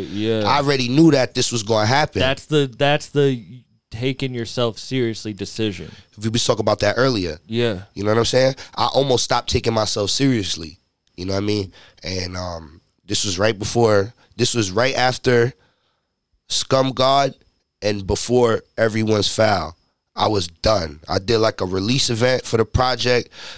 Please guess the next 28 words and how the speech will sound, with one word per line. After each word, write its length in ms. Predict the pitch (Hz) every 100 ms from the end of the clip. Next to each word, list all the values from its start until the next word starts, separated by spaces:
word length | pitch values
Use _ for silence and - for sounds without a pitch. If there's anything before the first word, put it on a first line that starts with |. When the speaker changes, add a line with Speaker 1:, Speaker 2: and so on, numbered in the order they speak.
| -
Speaker 2:
It 60 |
was 160 | 98 101
fire. 600 | - 123 123 123 120 120
Niggas 300 | 110 107 110
came 320 | - 107 104
out. 360 | 117 120 113 104 - - _
You 140 | 110 113
know, 320 | 107 104 101 82 - _
everybody 460 | 110 110 104 104 104
showed 260 | - 104
love. 420 | 98 110 117 110 95
And 100 | 95
then 100 | 101
I 80 |
was 160 | 104 98
like, 140 | 117
"All 80 | 165
right, 180 | 147 110
I'm 160 | 131 101
good. 380 | 117 107 78 - _ _ _ _ _ _ _
I'm 180 | 104 95
good." 420 | 85 117 104 80 - _ _ _ _ _ _
Speaker 1:
Yeah. 200 | 104 98 104 _ _
Speaker 2:
And 220 | 98 101
then, 240 | 98 101 98
um, 480 | 95 87 78 71 - _ _
somebody 600 | - 151 165 147 127 110 _ _ _ _ _ _ _ _ _ _ _ _ _ _ _ _ _ _ _ 90
that 240 | 104